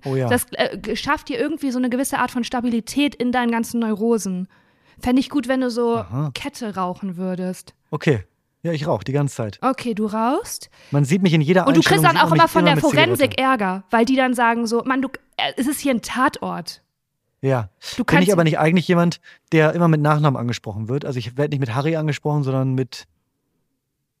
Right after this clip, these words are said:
Speaker 1: sag mal, Nachnamen Brömmel.
Speaker 2: Geht auch. Oder Harry ist halt der Nachname. Halt, ja, in Ostfriesland
Speaker 1: Stopp.
Speaker 2: haben die das doch
Speaker 1: Das ist
Speaker 2: ganz oft so. Die haben doch so Vor-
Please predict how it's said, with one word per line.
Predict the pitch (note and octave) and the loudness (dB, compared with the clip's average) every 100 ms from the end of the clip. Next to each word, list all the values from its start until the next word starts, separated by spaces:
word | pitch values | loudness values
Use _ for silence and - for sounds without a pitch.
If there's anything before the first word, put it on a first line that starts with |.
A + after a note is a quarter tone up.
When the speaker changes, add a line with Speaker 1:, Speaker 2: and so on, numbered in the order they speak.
| _ | _
Speaker 1:
sag | C3 | -2
mal, | C3 C3 | 2 2
Nachnamen | C#3 C#3 C#3+ C#3+ | 2 4 2 2
Brömmel. | A#2+ C3+ A#2+ F#2+ - _ _ _ _ _ _ _ _ _ _ _ _ - | 2 2 2 -4 -10 _ _ _ _ _ _ _ _ _ _ _ _ -10
Speaker 2:
Geht | A3+ G#3 A#3 A3 | -8 -2 -4 -2
auch. | A3+ A3+ F#3+ | -2 -2 -2
Oder | G#3 A3 | -2 0
Harry | A#3+ B3 | 0 0
ist | G3 - | -2 -4
halt | F#3+ | -6
der | G3 | -6
Nachname. | F#3+ F3+ - F#3+ F#3+ F#3+ - _ _ _ _ _ _ | -8 -8 -10 -8 -8 -10 -12 _ _ _ _ _ _
Halt, | - A#3+ B3+ | -2 0 0
ja, | |
in | - | 4
Ostfriesland | - C#4+ - F4 D#4 | 4 4 2 4 4
Speaker 1:
Stopp. | C#4 | 4
Speaker 2:
haben | F4 | 4
die | A4 | 2
das | C4+ | 2
doch | C#4 | 0
Speaker 1:
Das | B3+ | 2
ist | B3 | 2
Speaker 2:
ganz | F3 | 2
oft | - A#3 - | 0 -2 -2
so. | G#3 G3 - - - | -2 -2 -6 -8 -2
Die | |
haben | C4 | 0
doch | D#4 | 0
so | B3+ | -4
Vor- | - B3+ | -2 2